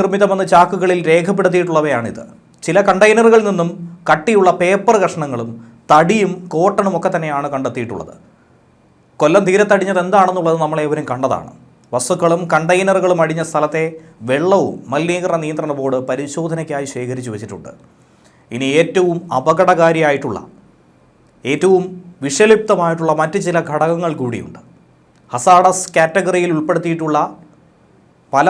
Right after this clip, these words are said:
വസ്തുക്കളും കടലിൽ ചേർന്നിട്ടുണ്ടാകും, കടലിനോട് ലയിച്ചിട്ടുണ്ടാകുമെന്നുള്ള സൂചനയുണ്ട്. കപ്പലിൻ്റെ ഇന്ധന ടാങ്ക് പൊട്ടി എണ്ണ പൂർണ്ണമായും പുറത്തു വരുന്നൊരു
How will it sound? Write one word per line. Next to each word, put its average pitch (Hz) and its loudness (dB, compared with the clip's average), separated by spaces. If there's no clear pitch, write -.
വസ്തുക്കളും 165 -2
കടലിൽ 151 -2
ചേർന്നിട്ടുണ്ടാകും, 139 -2
കടലിനോട് 151 0
ലയിച്ചിട്ടുണ്ടാകുമെന്നുള്ള 156 0
സൂചനയുണ്ട്. 143 -4
കപ്പലിൻ്റെ 165 0
ഇന്ധന 180 -4
ടാങ്ക് 175 2
പൊട്ടി 156 -4
എണ്ണ 160 -2
പൂർണ്ണമായും 165 -2
പുറത്തു 175 0
വരുന്നൊരു 165 -2